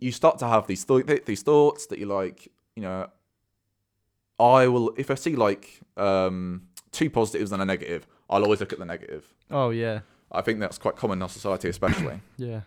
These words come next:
Speaker 2: definitely.
Speaker 1: And I found a-, anything. I,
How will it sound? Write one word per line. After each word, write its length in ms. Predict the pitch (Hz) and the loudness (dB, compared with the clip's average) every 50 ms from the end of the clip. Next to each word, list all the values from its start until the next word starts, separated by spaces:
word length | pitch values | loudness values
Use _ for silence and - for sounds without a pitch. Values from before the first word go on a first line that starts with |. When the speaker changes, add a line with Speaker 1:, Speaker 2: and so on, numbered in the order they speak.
| _ - | _ -14
Speaker 2:
definitely. 380 | 117 113 - - 113 113 113 - _ _ _ _ _ _ _ _ _ _ _ _ _ _ _ _ _ - | -14 -14 -12 -12 -12 -12 -12 -14 _ _ _ _ _ _ _ _ _ _ _ _ _ _ _ _ _ -6
Speaker 1:
And 120 | 101 101 | -4 -4
I 40 | 92 | 0
found 540 | - 104 98 98 98 95 92 90 87 - - _ _ _ _ _ _ _ _ _ _ _ _ _ _ - | 2 2 2 4 2 0 -2 -4 -8 -10 -16 _ _ _ _ _ _ _ _ _ _ _ _ _ _ 4
a-, 200 | 110 110 110 - | 4 4 4 4
anything. 480 | 110 107 101 95 - - 76 78 90 101 - - _ _ - | 2 2 2 0 -4 -6 -8 -8 -10 -14 -18 -20 _ _ -2
I, 200 | - 98 101 | 0 0 0